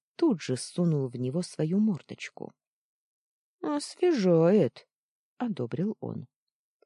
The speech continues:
"Ну, теперь мне не грозит смерть от духоты, сплошные выгоды". "Мы и не сомневались", сказала Турмалина. "Но для всех собравшихся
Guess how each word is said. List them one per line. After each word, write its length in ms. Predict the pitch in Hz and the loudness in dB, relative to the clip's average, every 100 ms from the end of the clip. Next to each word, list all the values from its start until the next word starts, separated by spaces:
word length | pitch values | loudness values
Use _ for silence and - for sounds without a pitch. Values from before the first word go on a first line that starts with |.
| _ - - - | _ -20 -20 -4
"Ну, 180 | 370 415 | 2 2
теперь 520 | - 151 - 233 139 | 4 -2 4 4 4
мне 240 | 151 170 165 | 2 2 2
не 120 | 139 | 0
грозит 540 | 131 131 117 175 220 | -4 -6 -2 0 0
смерть 500 | - - 127 131 - | -2 -4 0 0 0
от 120 | 123 120 | -4 -4
духоты, 760 | 127 - 123 - 127 127 117 _ _ | -6 -4 -4 -2 0 0 -4 _ _
сплошные 920 | - - - - - 190 403 269 127 | -20 -14 -12 -10 -4 0 2 0 -2
выгоды". 680 | 117 139 180 143 120 - - _ _ _ _ _ _ _ _ _ _ _ _ _ _ _ _ _ | -4 -2 0 -2 -4 -8 -12 _ _ _ _ _ _ _ _ _ _ _ _ _ _ _ _ _
"Мы 320 | 170 156 180 269 | 0 2 2 0
и 100 | 147 | 0
не 140 | 123 | 0
сомневались", 1120 | - 117 117 113 110 131 135 123 107 - - _ _ _ _ - | -4 -4 -2 -2 -4 -2 -2 -2 -4 -6 -20 _ _ _ _ -18
сказала 520 | - 269 175 139 143 | -4 -2 -2 -4 -4
Турмалина. 720 | 160 160 185 127 - - - _ _ _ _ _ _ _ - - - | -4 -4 -4 -6 -10 -14 -16 _ _ _ _ _ _ _ -20 -12 -4
"Но 280 | 139 131 | -2 0
для 180 | 120 120 | 2 0
всех 360 | - - 123 - | 0 -2 -2 0
собравшихся 960 | - 101 - 208 - 262 - - 262 | -6 -2 0 0 0 -8 -6 0 0